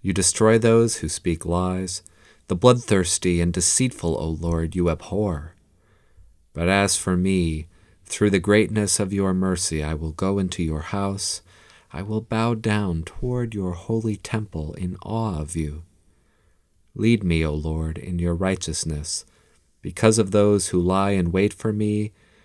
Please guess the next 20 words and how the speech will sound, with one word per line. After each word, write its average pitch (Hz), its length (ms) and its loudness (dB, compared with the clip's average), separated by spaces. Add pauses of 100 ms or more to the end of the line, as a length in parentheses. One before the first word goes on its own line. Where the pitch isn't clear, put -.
(160)
make 113 360 2
your 110 220 6
way 104 220 2
straight 104 540 0
before 101 420 0
me. 78 320 -2 (1040)
For - 80 -12
there 92 220 2
is 98 180 0
no 92 180 2
truth 104 440 -2
in 80 100 0
their 82 180 0
mouth, 95 560 -2 (460)
there 107 160 6
is 104 120 4
destruction 107 680 0
in 80 140 -2
their 85 160 0
heart. 87 500 -6